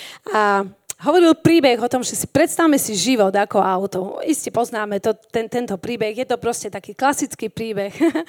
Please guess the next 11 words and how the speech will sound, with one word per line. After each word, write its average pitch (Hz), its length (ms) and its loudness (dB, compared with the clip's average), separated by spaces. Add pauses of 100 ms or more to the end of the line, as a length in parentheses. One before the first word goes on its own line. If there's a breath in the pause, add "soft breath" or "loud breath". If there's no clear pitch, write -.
<laughs> - 320 -18
na, 220 480 2 (160)
na 208 400 0 (640)
princíp 254 560 -4 (560)
toho, 202 240 0
že 220 160 -2
Ježiš 208 400 -2
je - 0 -
môj 220 240 4
Pán. 202 320 -2 (1200 loud breath)
A 214 400 2